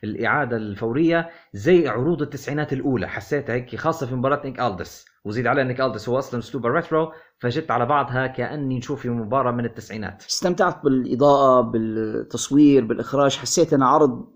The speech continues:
Speaker 2: معد بشكل جيد، يعني
Speaker 1: مم.
Speaker 2: أحسن من عروض إمباكت القديمة،
Speaker 1: صحيح.
Speaker 2: والباين أن سكوت دامور يقدر يحصل شوية فلوس من شركة أنثم، ما نجل أنه هو يطور ال-، المحتوى متاعه.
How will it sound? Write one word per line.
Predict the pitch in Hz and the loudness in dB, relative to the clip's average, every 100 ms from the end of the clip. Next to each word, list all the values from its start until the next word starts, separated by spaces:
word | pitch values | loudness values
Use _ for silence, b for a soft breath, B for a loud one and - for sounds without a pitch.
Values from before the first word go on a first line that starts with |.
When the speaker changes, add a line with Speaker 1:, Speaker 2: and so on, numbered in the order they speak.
| - | 0
Speaker 2:
معد | 135 147 151 | 4 4 2
بشكل | 123 - 147 139 | -2 0 2 2
جيد، | 123 143 113 101 | 4 4 4 2
يعني | 120 | -2
Speaker 1:
مم. | 113 | 2
Speaker 2:
أحسن | 151 - 131 | 0 2 2
من | 120 | 4
عروض | 120 131 117 | 4 2 2
إمباكت | 131 120 - | -2 -2 -2
القديمة، | 120 135 147 175 151 | 0 0 2 4 6
Speaker 1:
صحيح. | |
Speaker 2:
والباين | 143 156 160 143 | 6 6 6 6
أن | 135 127 | 4 2
سكوت | - 139 | 0 0
دامور | 131 135 135 | 2 2 2
يقدر | 113 127 | 2 0
يحصل | 117 139 - | 0 -4 -4
شوية | 113 135 | 0 0
فلوس | 120 117 147 123 123 | 0 -2 -2 0 -2
من | 113 | -2
شركة | 120 117 117 - 160 | -2 -4 -4 0 2
أنثم، | 156 139 135 B B - | 2 0 0 B B 0
ما | |
نجل | 147 143 143 | 4 4 4
أنه | 135 131 | 2 2
هو | 143 127 | 4 4
يطور | 120 147 131 117 | 4 4 4 4
ال-، | 110 110 | 2 0
المحتوى | 113 143 - 117 113 | 2 0 0 0 0
متاعه. | 113 156 135 151 | 2 6 6 4